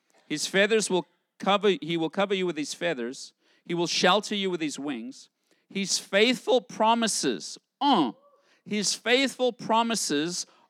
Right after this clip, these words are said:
are your armor and your protection." His faithful promises are your armor and your protection. The enemy's shooting darts at you. I got a promise. Blunk. It can't penetrate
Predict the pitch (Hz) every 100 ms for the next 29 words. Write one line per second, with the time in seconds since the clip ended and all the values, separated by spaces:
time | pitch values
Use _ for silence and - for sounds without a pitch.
0 | - 170 160 180 180 - 175 220 240 202
1 | 170 160 - 175 208 208 185 196 190 -
2 | 180 165 - 190 - - 143 101 - _
3 | _ _ _ _ _ _ _ _ 190 214
4 | 175 - - 262 277 - 202 151 95 _
5 | _ _ _ _ - 254 262 240 208 -
6 | 127 - 165 175 185 190 - 214 233 220
7 | 190 180 175 180 196 196 214 - 233 -
8 | - - _ _ _ _ _ _ _ _
9 | 190 208 262 254 233 - 262 247 190 214
10 | 247 - 226 165 160 123 156 208 202 185
11 | - 220 196 120 - _ _ 120 123 -
12 | _ _ _ _ _ _ _ _ _ _
13 | _ _ _ _ _ 180 _ _ _ _
14 | _ _ _ 196 - 254 269 254 - 262
15 | 294 233 - 185 113 -